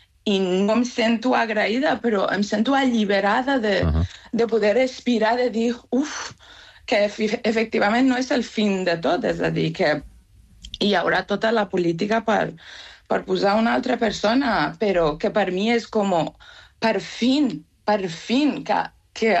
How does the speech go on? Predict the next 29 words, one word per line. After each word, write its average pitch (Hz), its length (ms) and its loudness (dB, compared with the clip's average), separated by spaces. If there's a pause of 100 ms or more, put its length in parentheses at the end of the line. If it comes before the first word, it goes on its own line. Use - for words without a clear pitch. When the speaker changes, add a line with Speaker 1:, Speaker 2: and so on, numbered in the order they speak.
(260)
Speaker 1:
alguna 208 580 2
cosa 240 440 0
està, 220 420 0
està 196 340 -4
passant, 170 500 -4
perquè 165 440 -4 (440)
ja, 190 360 2
mm, - 500 -2 (100)
honestament, 208 500 2
no 233 100 2
pensava 226 440 2
de, 202 240 0
de 175 240 0
viure, 240 340 2 (380)
pugui 220 340 -2
haver 208 200 2
un, 202 260 -4 (100)
un 233 240 2
moment 208 540 2 (240)
mínimament 175 760 0
contenta. 156 720 -2 (1040)
Speaker 2:
Per 120 80 0
què 151 140 -2
vas 151 100 0
venir 143 240 2
a - 20 0
Catalunya, 90 460 2
tu, 95 100 0
Shima? 82 280 2